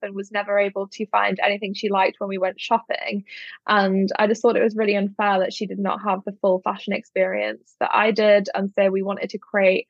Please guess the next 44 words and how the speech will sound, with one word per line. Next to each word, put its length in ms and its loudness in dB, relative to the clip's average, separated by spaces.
a 80 0
marketplace 720 2
where 560 2
you 120 -4
could 180 -12
discover 720 2
all 200 6
the 80 2
brands 420 -2
in 100 -4
your 120 -4
size 420 0
in 200 -2
one 220 -4
place 640 -2
and 220 -2
find 360 2
other 180 0
people 260 0
that 140 -2
looked 220 -4
like 220 -2
you 300 2
and 180 0
create 260 2
a 40 2
great 320 -2
community, 500 -2
which 380 -8
has 240 0
been 120 0
going 240 2
now 140 0
for 100 -10
the 60 -2
last 320 -4
couple 220 -2
of 140 0
years, 480 2
and 380 -2
it's 260 -6
been 320 0
really 300 0
great. 440 -2